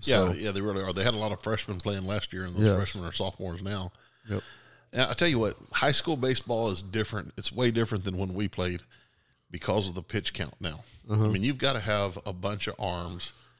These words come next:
Speaker 2: Yes.
Speaker 1: Well, you have to have a bunch of people that pitch, you
Speaker 2: Yes.
Speaker 1: know, because, you know, you,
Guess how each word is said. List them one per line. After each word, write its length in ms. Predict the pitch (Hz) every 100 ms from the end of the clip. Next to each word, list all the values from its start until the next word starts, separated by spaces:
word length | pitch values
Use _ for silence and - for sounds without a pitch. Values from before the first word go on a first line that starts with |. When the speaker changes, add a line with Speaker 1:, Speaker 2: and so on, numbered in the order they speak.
| _
Speaker 2:
Yes. 400 | 110 95 - - -
Speaker 1:
Well, 240 | 92 85 90
you 120 | 98
have 100 | 95
to 60 | 110
have 120 | 98
a 20 |
bunch 180 | 117 92
of 40 | -
people 220 | 113 95
that 160 | - -
pitch, 380 | 82 - - - - _
you 100 | 113
Speaker 2:
Yes. 100 | 92
Speaker 1:
know, 180 | 90 87 - - _ _ -
because, 680 | 110 - 135 117 104 98 107
you 140 | 104
know, 320 | 98 95 87 -
you, 300 | - 98 95